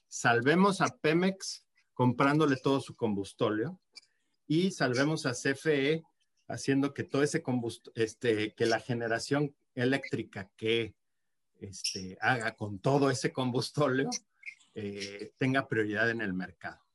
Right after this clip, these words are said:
Entonces, pues, e-, esa es realmente la cadena, ¿no? Eh, y la motivación, a, a, a, a mi juicio, detrás de la,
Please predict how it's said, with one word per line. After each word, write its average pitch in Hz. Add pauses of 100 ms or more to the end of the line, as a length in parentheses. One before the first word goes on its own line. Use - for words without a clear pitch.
(100)
Entonces, 120 (520)
pues, 160
e-, 175
esa 180
es 170
realmente 175
la 127
cadena, 117
¿no? 113 (800)
Eh, 101 (560)
y 123
la 113
motivación, 117
a, 101
a, 98
a, 98
a -
mi 101
juicio, 117
detrás 107
de 110
la, 90